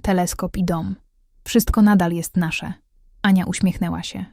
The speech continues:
„W takim razie myślę, że dobrze zrobiłaś”. Tej nocy, gdy poszła spać, otworzyłam laptopa. Miałam czternaście nieprzeczytanych e-maili. Cztery od klientów Horyzontu, dwa od kolegów z zespołu.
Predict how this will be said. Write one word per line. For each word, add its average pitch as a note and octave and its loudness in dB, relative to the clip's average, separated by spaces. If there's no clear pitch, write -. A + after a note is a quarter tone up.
„W - -14
takim A3+ 6
razie A3 4
myślę, G#3 4
że G3+ 2
dobrze F#3+ 0
zrobiłaś”. F#3 -4
Tej A3 6
nocy, A#3+ 6
gdy G3+ 4
poszła A3 -2
spać, - -2
otworzyłam G3+ 2
laptopa. - -6
Miałam G#3+ 6
czternaście G#3+ 2
nieprzeczytanych F#3+ 2
e-maili. F#3 -2
Cztery G#3 2
od F#3+ -2
klientów G3 0
Horyzontu, G#3 0
dwa F#3+ 2
od G3 -2
kolegów F#3+ -2
z F3+ 0
zespołu. F#3 -2